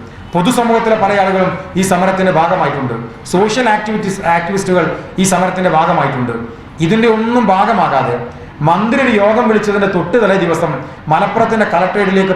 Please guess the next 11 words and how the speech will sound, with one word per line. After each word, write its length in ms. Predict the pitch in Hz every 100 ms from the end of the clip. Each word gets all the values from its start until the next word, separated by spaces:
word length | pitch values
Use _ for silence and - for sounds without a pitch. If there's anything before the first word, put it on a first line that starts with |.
| 170
പത്താളെ 360 | 165 180 190 -
കൊണ്ടുവന്ന് 420 | 180 180 165 165 139 - - -
ഞങ്ങളും 320 | 160 208 233 214
സമരത്തിലാണ് 640 | 175 196 202 208 180 175 156 - - - 156
എന്ന് 180 | 170 233 202
പറയുന്ന 360 | 170 156 156 175 190 - - 143
നാടകം 480 | 156 190 214 226 214
കളിക്കുന്ന 360 | 180 190 180 143
എസ് 100 | 190
എഫ് 100 | 175
ഐയോട് 260 | 170 160